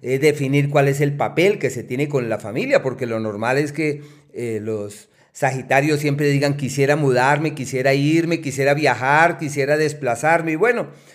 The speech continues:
en ese margen de tiempo podrán tomar la decisión que quieran. Pensaría que esa es como la prioridad y se mantiene un mesecito más o menos desde esa fecha.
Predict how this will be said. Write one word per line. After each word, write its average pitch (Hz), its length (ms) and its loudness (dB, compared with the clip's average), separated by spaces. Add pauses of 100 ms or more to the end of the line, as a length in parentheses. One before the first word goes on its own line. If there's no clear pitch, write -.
(160)
en 139 140 0
ese 160 180 0
margen 175 320 2
de 143 80 -2
tiempo 151 400 -4
podrán 127 360 -4
tomar 143 300 0
la 156 140 4
decisión 135 560 -2
que 143 140 -8
quieran. 143 400 -6 (260)
Pensaría 131 560 0
que 139 140 -4
esa 117 160 -6
es 135 80 -10
como 143 180 0
la 120 140 0
prioridad 110 580 -2
y 160 140 -6
se 131 100 -4
mantiene 127 560 -2
un 120 220 -6
mesecito 143 640 -2
más 131 200 -2
o 143 60 -2
menos 139 240 -2
desde 107 240 -6
esa 120 200 -8
fecha. 190 360 -6